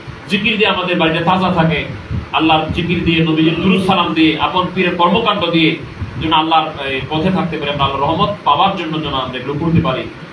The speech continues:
সে ব্যাপারে উদ্বুদ্ধ করেছেন। আহ, এ ব্যাপারে আপনারা সকলেই চেষ্টা করবেন যে সবসময়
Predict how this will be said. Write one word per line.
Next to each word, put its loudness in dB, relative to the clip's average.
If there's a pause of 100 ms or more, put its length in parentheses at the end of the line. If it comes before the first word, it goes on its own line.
(200)
সে -2
ব্যাপারে 2
উদ্বুদ্ধ 2
করেছেন। -2 (720)
আহ, -2
এ -2
ব্যাপারে -2
আপনারা -2
সকলেই -4 (100)
চেষ্টা 0
করবেন 0
যে -6
সবসময় -2